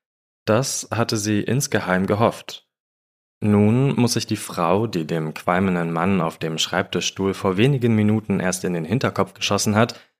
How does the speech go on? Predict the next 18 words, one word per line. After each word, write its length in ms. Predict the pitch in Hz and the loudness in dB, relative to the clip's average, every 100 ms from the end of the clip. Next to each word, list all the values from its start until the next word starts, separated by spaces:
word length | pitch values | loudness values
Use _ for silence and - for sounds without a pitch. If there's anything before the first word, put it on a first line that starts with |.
| _ | _
etwas 340 | - - 147 | -6 -2 -2
anderes 480 | - 143 123 82 80 | 0 4 4 4 0
überlegen. 580 | - 82 76 76 78 - _ _ _ _ _ _ | -2 -2 -2 -4 -8 -10 _ _ _ _ _ _
Ihr 140 | - 143 | 0 0
zweiter 320 | - 165 98 | 2 2 2
Gedanke 540 | 90 87 90 92 120 | 2 2 0 2 0
führt 280 | 147 - 127 | 2 2 2
sie 140 | - | 2
in 80 | 104 | 2
die 140 | 90 - | 0 0
Küche. 420 | 101 92 - - _ _ _ _ _ _ | -2 -2 -6 -10 _ _ _ _ _ _
Sie 140 | - - | -2 2
öffnet 320 | 139 - 127 | 2 2 0
die 80 | 104 | 0
Fenster 560 | - 92 92 123 127 | -2 -2 -2 0 0
und 220 | 107 101 - | 0 0 -2
holt 200 | 90 - | -2 -2
Wasser. 460 | 87 - 101 120 | -2 -4 -8 -12